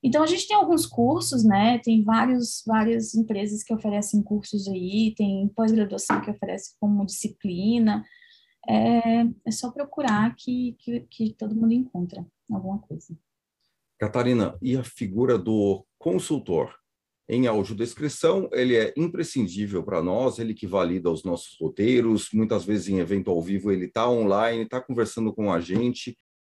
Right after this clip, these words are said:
Speaker 2: Como é que é na L S E? É, como é que é hoje, como devia ser? Qual a sua opinião sobre o papel do consultor na L S E?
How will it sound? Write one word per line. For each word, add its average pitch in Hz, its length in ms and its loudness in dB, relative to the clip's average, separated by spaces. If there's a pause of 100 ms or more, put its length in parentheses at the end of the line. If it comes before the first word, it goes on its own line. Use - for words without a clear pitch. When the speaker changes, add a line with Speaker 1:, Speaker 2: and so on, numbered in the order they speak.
(140)
Speaker 2:
Como 160 260 0
é 156 60 2
que 131 220 0
é 127 260 2
na 123 220 2
L 113 200 4
S 110 240 0
E? 78 240 -2 (120)
É, 92 360 0 (520)
como 123 180 -2
é 151 60 0
que - 280 -6 (160)
é 127 180 6
hoje, 135 440 4
como 127 280 -2
devia 107 340 0
ser? 120 480 -4 (100)
Qual 117 120 -2
a 120 40 -6
sua 117 160 -10
opinião 90 480 0
sobre 80 600 -4
o - 100 -14
papel - 360 0
do 127 120 -4
consultor 104 520 -4
na 92 120 0
L 87 120 0
S 82 240 -4
E? 64 160 -4